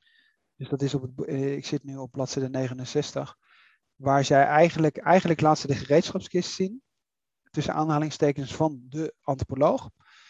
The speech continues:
En wat dat betreft is ook de vraag of er zo'n groot verschil is tussen management, eh, denkers en, en, en antropologen.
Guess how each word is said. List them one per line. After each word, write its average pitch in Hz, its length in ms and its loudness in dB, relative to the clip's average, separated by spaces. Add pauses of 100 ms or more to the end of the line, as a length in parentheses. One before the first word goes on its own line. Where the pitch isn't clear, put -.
(380)
En 160 120 2
wat 151 160 2
dat 185 80 6
betreft 165 260 -2
is - 80 -2
ook 160 120 2
de - 80 -8
vraag 156 260 4
of 160 160 -6
er 143 80 2
zo'n 135 160 -4
groot 147 240 0
verschil 160 340 -4
is 143 180 -4
tussen 143 240 -4
management, 147 720 -6 (800)
eh, 143 220 -2 (100)
denkers 139 580 0
en, 143 240 -8
en, 139 220 -10
en 143 220 -12
antropologen. 147 920 0